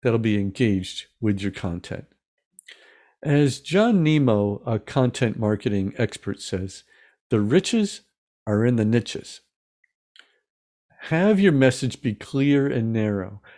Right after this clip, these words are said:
Have your content be about one main topic that you can break down into a lot of different subtopics. Give the listener, in advance,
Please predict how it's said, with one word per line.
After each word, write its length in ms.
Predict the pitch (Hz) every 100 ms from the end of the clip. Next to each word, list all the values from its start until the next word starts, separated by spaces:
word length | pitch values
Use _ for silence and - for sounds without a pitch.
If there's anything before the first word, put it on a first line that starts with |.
| _ -
Have 340 | 139 175 175
your 140 | 190
content 800 | 160 - 139 139 - 117 110 104
be 140 | 113 113
about 440 | 107 107 107 208 - _ _ _ _ _ _
one 520 | 110 131 143 156 156 156
main 480 | 139 120 120 120 117 -
topic 600 | 127 117 101 95 - _ -
that 120 | 131
you 100 | 147
can 180 | 147 110
break 380 | 135 170 175
down 540 | - 160 156 110 104 104 _ _ _ -
into 200 | 113 110
a 20 |
lot 200 | 110 110
of 260 | 101 - -
different 420 | 127 - 101 - _
subtopics. 920 | - - 101 98 - - - - - _ _ _ _ _ _ _ _ _ _ _ _ _
Give 180 | 147 175
the 100 | 208
listener, 640 | 160 139 - 110 110 107 _ _ _ _ 143
in 160 | 151
advance, 760 | 190 127 127 110 107 - -